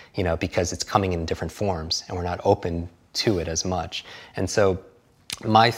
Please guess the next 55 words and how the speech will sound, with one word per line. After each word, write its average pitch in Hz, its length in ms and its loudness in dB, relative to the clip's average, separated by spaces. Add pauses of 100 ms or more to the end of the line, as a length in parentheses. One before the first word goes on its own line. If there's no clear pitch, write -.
my 107 180 4
thing 87 520 -4
when 92 100 -4
it 87 80 -4
comes 87 320 -4
to 85 320 -2
success - 480 -4
rituals 85 560 -2
and 80 100 -10
high 85 140 -6
performance 85 600 -6
and, 82 180 -8
and 87 120 -6
making 87 300 -6
an 85 80 -6
impact 87 480 -8 (360)
is 85 120 -4
that 85 160 2
we 92 140 0
all 101 180 6
have 87 380 -2
that 90 200 -6
sovereignty, 85 500 -4
we 82 100 -4
all 90 140 -2
have 87 100 -4
that 87 160 -8
power. 82 420 -6 (240)
And 92 100 -2
whenever 107 320 6
we 95 360 2 (260)
put 110 140 6
it 95 100 4
out 98 240 6
there 85 320 -4 (300)
and 87 260 -4
give 98 140 2
it 95 80 2
out 87 180 4
to - 100 -6
somebody 90 280 0
else, 85 280 0
like 85 140 -4
we're 82 160 -2
a 73 60 -4
thermometer, 85 640 -4 (180)
right? 90 160 -6
The 87 100 -6
metaphor 82 360 -2
I 85 40 2
always 82 160 0
talk - 200 -4
about, 82 340 -2
it's - 160 -10
like 82 280 -4